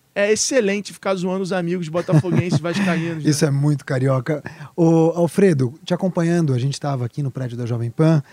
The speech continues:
Speaker 2: eu percebi a quantidade de mensagens que você responde, e fechando o negócio pelo telefone, vai, sobe, desce,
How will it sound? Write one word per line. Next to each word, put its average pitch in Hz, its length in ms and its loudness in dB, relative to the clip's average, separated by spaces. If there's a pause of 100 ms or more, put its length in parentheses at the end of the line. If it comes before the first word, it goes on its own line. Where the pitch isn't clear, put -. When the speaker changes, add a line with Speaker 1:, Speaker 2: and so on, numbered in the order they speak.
(200)
Speaker 2:
eu 147 100 0
percebi 165 340 0
a - 20 -2
quantidade 165 460 -2
de 160 40 -2
mensagens 151 520 -4
que - 80 -16
você 139 80 -8
responde, 139 760 0 (260)
e 226 60 -4
fechando 233 320 -2
o 269 40 -2
negócio 170 260 0
pelo 135 180 -2
telefone, 143 540 -4
vai, 143 240 -2
sobe, 139 300 -6
desce, 147 380 -4